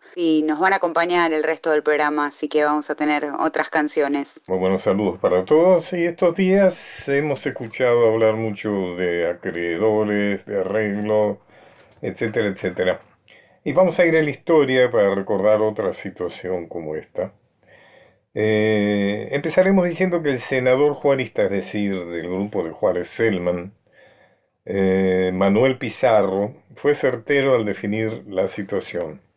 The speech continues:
Speaker 2: "La sublevación ha fracasado por el gobierno está muerto". ¿A qué se refería? A la sublevación del parc, a la famosa revolución del Parque del noventa, que fracasa, pero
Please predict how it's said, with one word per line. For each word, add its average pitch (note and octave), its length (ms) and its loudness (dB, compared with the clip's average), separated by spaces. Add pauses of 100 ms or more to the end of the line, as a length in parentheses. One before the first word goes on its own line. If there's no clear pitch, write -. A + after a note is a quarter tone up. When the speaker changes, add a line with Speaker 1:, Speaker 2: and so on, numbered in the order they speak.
(420)
Speaker 2:
"La A#2+ 140 2
sublevación C3 760 2
ha D#3 80 2
fracasado B2 720 2
por A2 160 -4
el G2+ 80 -2
gobierno G#2 600 -2
está F#2+ 260 -2
muerto". E2 520 -8 (960)
¿A A#2+ 100 -2
qué D3+ 100 -6
se D3 120 4
refería? G2+ 760 -2
A A2 100 2
la A2+ 100 2
sublevación A2+ 800 -2
del F#2 180 -2
parc, - 480 -4 (640)
a G2+ 120 -6
la G2+ 100 -2
famosa G#2+ 420 2
revolución F#2 560 -2
del F2+ 160 -4
Parque A2 500 0
del F2+ 200 -8
noventa, A2+ 680 0 (600)
que C#3 160 0
fracasa, B2+ 800 2 (100)
pero D#3+ 480 4